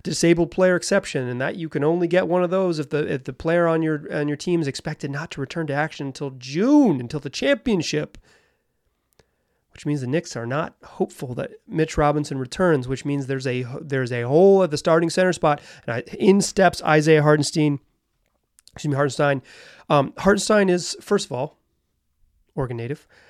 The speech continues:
um, <laughs> born in, born in beautiful Eugene, Oregon, but also just, like, a solid, going to get, he's gonna play big minutes, you know, thirty plus to thirty-eight every night because he plays for, he, he plays for the Knicks, um, and Tom Thibodeau.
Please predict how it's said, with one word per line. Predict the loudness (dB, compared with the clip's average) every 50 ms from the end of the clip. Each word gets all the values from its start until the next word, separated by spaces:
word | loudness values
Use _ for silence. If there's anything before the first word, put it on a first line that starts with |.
| _ _ _ -12
um, | -10 -6 -4 -2 -2 -2 -2 -4 -4 -6 -6 -8 -10 _
<laughs> | _ _ _ _ _ _ _ _ 2
born | 4 4 4 2 0
in, | 0 0 -4 -2 _
born | 2 2 4 4 2
in | 2
beautiful | 2 4 4 6 6 4 2 0 -2
Eugene, | -2 0 -2 -2 -2 -4 -4 -4
Oregon, | -6 -6 -8 -10 -12 -12 -14 -18 -20 -20 -10 -2
but | 0 2 4
also | 4 4 2 2 0
just, | 0 0 0 0 2
like, | 2 0 0 -2 _ _ _ _ _ _ -12 -2 2
a | 2 2
solid, | 2 0 -2 2 4 6 8 8 8 8 6 6 4 4 2 -4 -8 -10 -4 2
going | 4 4 4
to | 4 2
get, | 0 0 0 0 0 -4
he's | -6 -4 0 2
gonna | 2 2 4
play | 4 2 2
big | 2 2 0 2
minutes, | 4 4 2 2 0 -4 -8 -10 -10 _
you | -8 -6
know, | -6 -6
thirty | -8 -4 0 4 4 4 4 2
plus | 0 0 2 2 2 0 -4 -8 -10 -6
to | -6 -4
thirty-eight | 0 2 4 4 6 6 4 4 2 0
every | -4 -4 -4 -4
night | -4 -4 -6
because | -6 -8 -10 -10
he | -8
plays | -6 -6 -6 -6 -4
for, | -6 -8 -8 -10 -14 -20 -20 -20 -20 -20 -16 -10
he, | -8 -8 -8 -8
he | -10 -2
plays | 0 0 0 0
for | -2 -8
the | -10 -8
Knicks, | -8 -8 -8 -10 -14 -18 _ _ _ _ _ -18 -12
um, | -8 -8 -6 -6 -8 -8 -8 -8 -8 -8 -8 -6 -6
and | -4 -4 -2
Tom | -2 -2 -2 -2 -2
Thibodeau. | -4 -6 -6 -6 -6 -6 -6